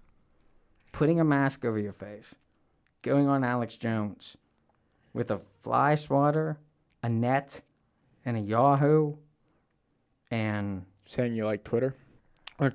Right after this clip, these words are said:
Speaker 1: N-, Hitler.
Speaker 2: Twitter.
Speaker 1: Hitler.
Speaker 2: Hitler. That's what I
Speaker 1: Uh,
Speaker 2: meant.
Speaker 1: and, and Alex Jones was the voice of reason trying to bail him out, going, "You just like the uniforms, right?" He's like, "No, I, he, I love Hitler. He went full,"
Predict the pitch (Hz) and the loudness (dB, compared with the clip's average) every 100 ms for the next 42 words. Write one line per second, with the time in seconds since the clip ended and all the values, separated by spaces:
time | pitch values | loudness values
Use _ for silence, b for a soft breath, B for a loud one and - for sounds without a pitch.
0 | - 139 135 214 113 101 120 113 139 131 | 2 4 8 8 6 4 2 6 6 8
1 | 107 107 - - 123 123 107 151 143 160 | 4 2 -2 -4 0 2 4 2 4 2
2 | 160 165 160 185 185 - 170 180 247 165 | 4 4 6 6 4 4 8 10 8 2
3 | 135 147 143 143 139 190 - 180 185 - | -2 -2 0 -4 2 2 2 2 0 4
4 | 233 226 240 160 135 127 - B B - | 6 8 6 2 0 -2 -6 B B -14
5 | - 170 180 208 196 170 185 170 160 170 | -2 4 6 4 2 4 6 6 8 8
6 | 165 131 131 120 147 147 151 135 143 127 | 8 6 0 0 -4 -2 -4 0 0 0
7 | 98 110 98 - 117 113 113 113 269 320 | -2 -10 -12 -6 -6 -6 -10 -2 4 4
8 | 320 294 320 330 214 294 330 208 302 320 | 4 8 10 10 10 8 8 6 6 6
9 | 233 - 254 262 254 196 220 208 233 247 | 4 4 4 4 -2 -2 -2 2 4 4
10 | - 226 240 | 0 2 4